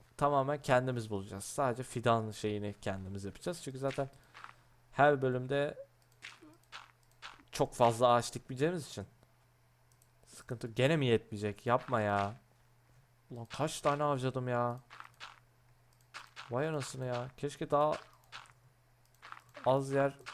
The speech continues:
bıraksaymışım. Evet, bu kadar kaldı. Şimdi tekneyle gidiyorum ben. Hazır mısınız?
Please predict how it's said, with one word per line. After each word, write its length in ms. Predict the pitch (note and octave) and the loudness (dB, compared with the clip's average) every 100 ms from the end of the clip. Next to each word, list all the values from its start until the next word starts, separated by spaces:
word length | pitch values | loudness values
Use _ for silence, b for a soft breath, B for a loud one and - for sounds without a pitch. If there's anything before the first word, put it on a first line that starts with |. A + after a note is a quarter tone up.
| - - | -12 -6
bıraksaymışım. 1500 | B2+ B2 - - - _ _ - - A#2+ A2+ A2 G#2+ A2+ G#2+ b b b b b _ | -2 -4 -6 -20 -20 _ _ -18 -6 -2 -2 -4 -8 -12 -14 b b b b b _
Evet, 300 | C#3 B2 A2+ | 0 2 4
bu 80 | C3+ | 2
kadar 300 | C3 A2+ G#2+ | 6 6 4
kaldı. 420 | A#2 A2 A#2 D#3 - | 6 4 6 0 -2
Şimdi 240 | - B2+ A#2+ | -10 -6 -4
tekneyle 520 | C3+ A#2+ D3 C3+ C3 | -2 0 0 2 2
gidiyorum 400 | B2+ B2 A2 G2 | 2 2 2 0
ben. 120 | G2 - - _ _ _ - _ - - | -6 -8 -20 _ _ _ -20 _ -20 -4
Hazır 280 | A#2 A2 C#3+ | 0 2 0
mısınız? 480 | A#2 A2 G2 - | -2 -8 -10 -14